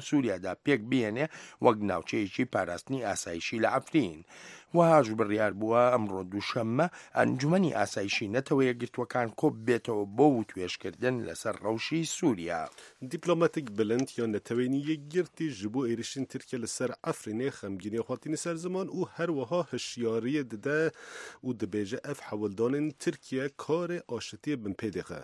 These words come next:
Speaker 2: Rêvebera karûberên derve Yekîtiya Ewropa Federica Mogherini îro roja duşemê got ku ew ji bo êrişên Tirkiye gelek xemgîn e. Her wiha ew dibêje êrişên Tirkiye gotûbêjên Cinevê jî lewaz dike.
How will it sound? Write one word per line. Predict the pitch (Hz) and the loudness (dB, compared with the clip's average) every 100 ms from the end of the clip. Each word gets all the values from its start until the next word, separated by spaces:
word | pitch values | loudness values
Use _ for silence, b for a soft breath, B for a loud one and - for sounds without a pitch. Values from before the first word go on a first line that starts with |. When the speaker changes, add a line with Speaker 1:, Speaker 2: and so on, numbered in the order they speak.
| b b 113 | b b -4
Speaker 2:
Rêvebera | 110 117 123 139 - | 0 2 2 2 -2
karûberên | 101 107 101 120 135 113 | -2 -2 0 2 2 0
derve | 135 120 113 104 | -2 0 0 -2
Yekîtiya | - - 147 | -4 -8 -4
Ewropa | 143 143 - 170 160 | -4 -4 -4 -4 -4
Federica | - - 98 92 98 117 - 147 | -8 -8 -8 -8 -8 -8 -4 0
Mogherini | 123 110 110 127 156 151 127 | 0 -2 -4 -4 -2 -4 -4
îro | 120 | -4
roja | 117 117 107 | -4 -4 -6
duşemê | 92 - 127 127 135 139 98 | -6 -8 -4 -2 -2 -4 -8
got | 104 127 - | -8 -8 -8
ku | 143 151 151 147 B B B | -4 -4 -4 -6 B B B
ew | 127 120 | 0 0
ji | 107 101 | -2 -4
bo | 131 | -4
êrişên | 117 95 135 120 | -4 -8 -8 -8
Tirkiye | - - 101 | -10 -6 -4
gelek | 104 123 160 | -2 -2 -4
xemgîn | 196 151 92 82 | -2 -2 -2 -6
e. | B B B | B B B
Her | 175 196 | 2 4
wiha | 160 131 180 151 | 6 4 0 2
ew | 160 151 | 0 2
dibêje | 123 104 101 147 160 113 | 0 0 0 0 0 -2
êrişên | 113 - 143 | -4 -4 -4
Tirkiye | 131 147 - 127 127 | -4 -6 -6 -6 -6
gotûbêjên | 104 156 - 104 131 139 160 156 92 | -4 -4 -4 -4 -2 0 0 0 -4
Cinevê | 95 117 104 87 | -4 -2 -2 -4
jî | 120 151 127 | -4 -4 -2
lewaz | 87 87 71 | -2 -6 -8
dike. | - | -14